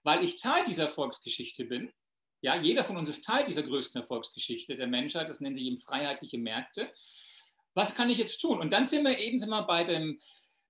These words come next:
bei dem Thema, ja, heute ist es total simpel. Wir haben diese tollen Telefone, wir haben das Internet und du kannst heute mit einem Klick, kannst du ein globales Aktienportfolio kaufen. Du brauchst nichts anderes,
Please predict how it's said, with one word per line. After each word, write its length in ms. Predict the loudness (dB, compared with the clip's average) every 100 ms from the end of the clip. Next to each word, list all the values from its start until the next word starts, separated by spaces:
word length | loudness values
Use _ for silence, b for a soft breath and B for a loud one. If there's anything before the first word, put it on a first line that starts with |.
| 2
bei 80 |
dem 140 | 2 2
Thema, 560 | 2 2 4 2 -2 -2
ja, 420 | 2 4 4 2 2
heute 380 | 4 4 2 0 -2
ist 160 | -6 -6
es 80 |
total 320 | -6 -4 -4 -2
simpel. 460 | -2 -4 -2 -2
Wir 100 | 0
haben 320 | 2 0 -2 -10 _ -8
diese 220 | -4 -2
tollen 320 | 2 2 2
Telefone, 640 | 0 0 0 0 2 2 2
wir 80 |
haben 80 | -2
das 100 | -4
Internet 480 | -2 0 2 0 0
und 80 | -4
du 60 |
kannst 280 | -4 -6 -4
heute 120 | -4 -4
mit 140 | -2
einem 340 | 0 0 -2
Klick, 320 | -2 -2 -2 -12 _ _ _ _ _
kannst 240 | -4 -2
du 60 | 0
ein 120 | 0
globales 640 | 2 4 4 4 2 -4 -14 _ _ _ _
Aktienportfolio 760 | -4 -2 -6 -4 -8 -4 -2 -2
kaufen. 440 | -4 -10 -10 -16
Du 100 | -12
brauchst 360 | 0 4 4 2
nichts 160 | -2 0
anderes, 560 | 0 0 -2 -2 -4